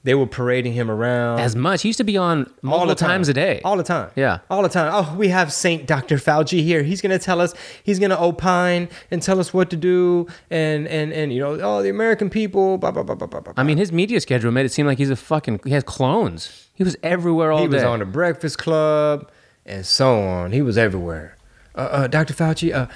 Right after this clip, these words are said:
Speaker 1: I mean, Eugenio Derbez, he was able to do interviews with everybody. They about to reel him in. They about to pull him back before they throw him under the bus.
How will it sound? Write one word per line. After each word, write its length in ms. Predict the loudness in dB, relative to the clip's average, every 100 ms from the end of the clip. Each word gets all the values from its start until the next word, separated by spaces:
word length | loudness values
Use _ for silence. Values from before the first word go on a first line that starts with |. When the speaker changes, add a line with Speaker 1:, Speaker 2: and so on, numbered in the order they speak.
| -8
Speaker 1:
I 60 | -2
mean, 140 | 2
Eugenio 460 | 2 0 0 2 2
Derbez, 580 | 2 2 2 2 2 0
he 200 | 2 2
was 180 | 2
able 280 | 2 2 2
to 80 | 0
do 160 | -2 -2
interviews 360 | -2 -2 -4
with 120 | -2
everybody. 480 | -2 0 0 -2 -4 -10 -20 -20 -20 -6
They 60 | -2
about 200 | 2 0
to 60 | 0
reel 300 | 0 2 4
him 140 | 4
in. 320 | 4 2 0 -6 -4
They 80 |
about 220 | 0 0 -2
to 40 |
pull 280 | -4 0 2
him 100 | 2
back 340 | 2 0 -4
before 220 | -8 0
they 60 | 0
throw 260 | 2 0 2
him 100 | 2
under 140 | 2
the 60 | 0
bus. 440 | 0 -2 -2 -8